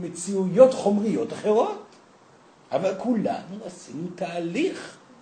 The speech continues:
והתהליך לא היה ת-, ת-, תהליך לעבר הערה, אף אחד מהישויות לא מואר. כל מה שעשינו זה תהליך של אהבה עצמית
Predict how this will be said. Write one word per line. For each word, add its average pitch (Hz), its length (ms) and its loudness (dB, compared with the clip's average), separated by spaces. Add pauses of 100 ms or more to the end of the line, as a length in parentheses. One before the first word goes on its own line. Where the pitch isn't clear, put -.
(340)
והתהליך 240 600 8
לא 339 180 10
היה 392 280 8
ת-, 254 400 6
ת-, 233 160 4 (260)
תהליך 240 460 4
לעבר 240 560 8
הערה, 233 640 8 (160)
אף - 140 -8
אחד 294 340 2
מהישויות 262 680 0
לא 262 260 0
מואר. 247 400 -4 (1200)
כל 370 260 8 (100)
מה 320 100 -2
שעשינו 247 680 -2 (520)
זה 196 100 -4
תהליך 214 760 4 (280)
של 156 280 -6
אהבה 143 500 6
עצמית 226 520 -2